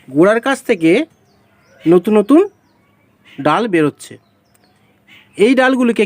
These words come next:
কিন্তু আমাদের এই সময় রাখলে চলবে না, তাই এগুলোকে কেটে ফেলতে হবে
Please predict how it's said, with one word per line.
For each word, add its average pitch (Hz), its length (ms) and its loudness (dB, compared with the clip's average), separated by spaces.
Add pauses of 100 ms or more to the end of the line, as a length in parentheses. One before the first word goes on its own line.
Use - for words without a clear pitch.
কিন্তু 190 220 -4
আমাদের 190 340 2 (720)
এই 170 160 2
সময় 208 300 0
রাখলে 185 320 -2
চলবে 131 360 -2
না, 117 120 -14 (960)
তাই 165 160 0
এগুলোকে 175 260 0 (180)
কেটে 175 180 -2
ফেলতে 135 280 -4
হবে 113 200 -16